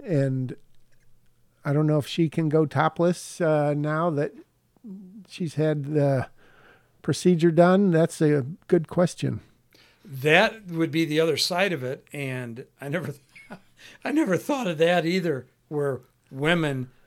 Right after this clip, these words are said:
Speaker 2: who feel like men would go around topless. I, why don't they do that
Speaker 1: Oh,
Speaker 2: in the summer when
Speaker 1: I
Speaker 2: they're
Speaker 1: don't
Speaker 2: mowing the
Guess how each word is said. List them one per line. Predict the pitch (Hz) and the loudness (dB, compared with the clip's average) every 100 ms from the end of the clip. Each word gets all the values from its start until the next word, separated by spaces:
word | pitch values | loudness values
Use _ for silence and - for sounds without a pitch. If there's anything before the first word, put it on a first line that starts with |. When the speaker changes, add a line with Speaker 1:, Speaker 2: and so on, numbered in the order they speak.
| _ _ | _ _
Speaker 2:
who | 156 | -10
feel | 139 175 151 | -4 -2 0
like | 123 110 | -2 -6
men | 117 165 160 110 117 - _ _ _ _ _ - | -4 -2 -2 -6 -12 -18 _ _ _ _ _ -12
would | 143 127 | -10 -4
go | 147 | -2
around | 131 127 123 113 | 0 -2 -4 -8
topless. | 135 120 113 113 - | -10 -10 -10 -8 -4
I, | 165 | -4
why | 160 139 135 | -2 0 0
don't | 143 | 0
they | 156 | -2
do | 139 190 | -2 -4
that | 302 208 - | -6 -10 -8
Speaker 1:
Oh, | 214 160 160 143 131 | 2 6 6 6 2
Speaker 2:
in | 123 | 0
the | 160 | -2
summer | 147 185 185 | 0 2 4
when | 196 | 6
Speaker 1:
I | 170 | 6
Speaker 2:
they're | 185 | 6
Speaker 1:
don't | 175 | 6
Speaker 2:
mowing | |
the | 214 | 6